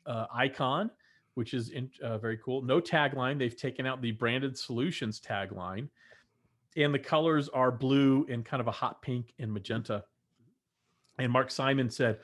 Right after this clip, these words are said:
"Our redesign and the powerful message asso-, oh, I'm sorry, our redesign and the powerful messaging associated with it will allow us to better articulate the extensive client capabilities and solutions we offer."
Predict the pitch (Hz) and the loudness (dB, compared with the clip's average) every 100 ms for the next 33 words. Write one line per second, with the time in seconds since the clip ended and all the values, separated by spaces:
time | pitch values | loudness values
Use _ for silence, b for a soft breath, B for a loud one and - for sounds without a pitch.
0 | B B B - 120 123 196 208 165 147 | B B B 0 2 4 4 4 4 4
1 | 147 143 143 123 117 - 160 202 196 165 | 4 2 0 -2 -4 -2 0 0 0 0
2 | 127 123 120 113 120 - 175 185 - 120 | 0 0 -2 -8 -10 0 2 2 -2 -4
3 | 107 - 90 - _ - 120 143 240 202 | -4 -4 -6 -8 _ 0 2 2 2 4
4 | 147 123 123 113 113 143 131 120 107 123 | 4 4 2 -2 0 2 2 0 0 0
5 | 208 - 120 107 95 - 123 113 - 107 | 0 0 -2 -2 -4 -6 -4 -4 -2 -2
6 | 104 101 113 165 113 117 110 104 113 147 | -2 -4 -4 -2 -4 -2 -2 0 0 0
7 | 156 - 117 107 143 196 214 - 135 - | -2 -4 -6 -2 -2 0 -2 -2 -6 -4
8 | 113 107 - B B B - 120 113 - | -2 -2 -4 B B B -4 -4 -2 -2
9 | 151 180 160 - 143 135 123 - 139 139 | 0 0 -6 -4 -2 -2 -4 -4 -2 -2
10 | 117 120 120 113 113 113 - 113 104 110 | 0 2 2 2 0 -4 -6 -6 -6 -8
11 | 104 196 262 247 - 90 | -8 -4 -2 -2 -2 -6